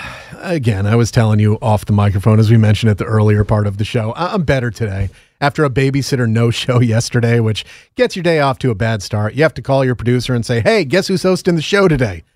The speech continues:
You. And here's who your guests are. So do some research in the next hour or so." Um, other than that, you know, I'm doing fine. And we were just talking about, uh, some interesting news stories. Let me get your opinion on this one.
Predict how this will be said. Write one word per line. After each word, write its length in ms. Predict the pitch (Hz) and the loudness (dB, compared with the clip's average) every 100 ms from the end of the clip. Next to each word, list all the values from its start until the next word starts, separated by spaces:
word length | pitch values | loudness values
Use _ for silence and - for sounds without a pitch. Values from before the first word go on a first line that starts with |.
| _ | _
You. 320 | 147 208 143 - _ _ 127 | 0 2 2 -4 _ _ -2
And 100 | 147 | 0
here's 180 | 196 | 0
who 60 | 202 | 0
your 160 | 190 165 | -2 0
guests 400 | 180 175 - 123 | 0 -2 -2 -4
are. 220 | 101 95 | -4 -4
So 240 | 120 110 | -4 -4
do 200 | 104 202 | 0 -2
some 220 | - 175 | 0 -2
research 420 | 170 165 123 107 - | 0 0 -2 -2 0
in 100 | 117 | 0
the 60 | |
next 280 | 120 120 131 | 0 -2 -2
hour 300 | 135 131 107 | 2 2 2
or 80 | 98 | -2
so." 300 | - 95 87 - - _ | -8 -10 -12 -18 -20 _
Um, 480 | 127 127 123 117 104 - | -2 0 0 -2 -4 -6
other 280 | 131 123 123 | -4 -2 0
than 140 | 107 104 | 0 -2
that, 260 | 101 120 | -2 -2
you 80 | 131 | 0
know, 180 | 104 107 | 0 0
I'm 120 | 117 117 | 0 4
doing 280 | 113 110 | 4 4
fine. 400 | - 98 101 104 110 | 2 0 2 0 0
And 280 | 101 98 98 | 0 0 2
we 100 | 107 | 0
were 100 | 104 | 0
just 200 | 110 127 | 0 0
talking 200 | 113 110 | 0 2
about, 260 | 113 113 - - - | 0 -2 -6 -20 -6
uh, 180 | 147 - | -6 -4
some 200 | 175 170 | -4 -2
interesting 480 | 202 196 - 175 147 | -2 -2 -4 -2 0
news 200 | 175 - | 0 0
stories. 400 | 151 135 135 202 | 0 0 -2 -2
Let 140 | 269 | -2
me 80 | 285 | 2
get 180 | 233 160 | 0 2
your 200 | 180 165 | 0 0
opinion 420 | - 120 107 110 | 0 -2 -2 -2
on 280 | 120 120 117 | -2 0 2
this 260 | 196 - | 0 2
one. 260 | 123 117 | 2 2